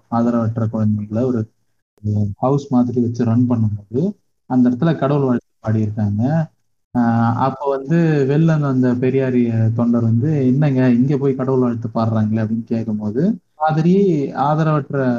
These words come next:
குழந்தைகள் வச்சிருக்கிற ஹவுசஸ் எல்லாத்துலயுமே வந்து இந்த மாதிரி கடவுள் வாழ்த்து பாடுறாங்க. என்னோட கருத்து கடவுள் மறுப்பா இருந்தாலும் அந்த குழந்தைங்களுக்கு அது எல்லா இடத்துலயும் கொடுக்கப்படுதுன்னா அதை நான் கொடுக்குறேன்.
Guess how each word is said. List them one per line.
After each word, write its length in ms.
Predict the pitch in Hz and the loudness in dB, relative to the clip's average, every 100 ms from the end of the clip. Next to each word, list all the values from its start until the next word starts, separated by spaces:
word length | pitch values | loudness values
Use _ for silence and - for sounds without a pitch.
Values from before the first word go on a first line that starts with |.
| 117 117 | -2 -2
குழந்தைகள் 540 | 123 131 131 127 120 113 | -2 -2 -2 0 0 0
வச்சிருக்கிற 680 | 110 113 113 - 131 127 113 | 0 -2 -4 -4 -4 -2 -2
ஹவுசஸ் 400 | 120 120 127 120 | -2 0 -2 -2
எல்லாத்துலயுமே 580 | 113 110 113 117 117 | -4 -6 -6 -2 0
வந்து 280 | 127 107 110 214 - _ _ _ | 0 0 -2 -2 -4 _ _ _
இந்த 160 | - 160 | -2 0
மாதிரி 200 | 185 185 | 2 2
கடவுள் 260 | 170 185 | 2 2
வாழ்த்து 300 | 160 143 151 147 | 2 0 -2 -2
பாடுறாங்க. 720 | 135 139 127 107 107 120 107 - - _ _ _ | 0 0 0 0 0 0 -2 -8 -18 _ _ _
என்னோட 500 | 131 131 160 165 156 | -2 2 4 2 0
கருத்து 340 | 151 151 151 160 | 0 -2 -2 -6
கடவுள் 340 | - 147 143 139 | -6 -8 -4 -2
மறுப்பா 320 | 127 123 127 | -4 -2 -2
இருந்தாலும் 720 | 113 110 104 104 131 147 151 - _ _ _ | 0 0 0 0 0 -2 -6 -12 _ _ _
அந்த 320 | - 120 139 127 | -4 -2 0 -2
குழந்தைங்களுக்கு 1300 | 139 156 175 165 156 135 127 113 170 208 202 180 _ | 0 2 4 4 2 0 -2 0 0 2 0 -4 _
அது 360 | - 131 127 123 | -4 0 2 2
எல்லா 260 | 123 135 139 | 2 2 0
இடத்துலயும் 420 | 135 131 165 156 | -2 0 0 0
கொடுக்கப்படுதுன்னா 640 | 139 139 127 123 110 123 | -2 -2 -2 -2 0 0
அதை 180 | 156 143 | 0 0
நான் 200 | 120 113 | -2 -4
கொடுக்குறேன். 300 | 135 127 117 | -4 -4 -8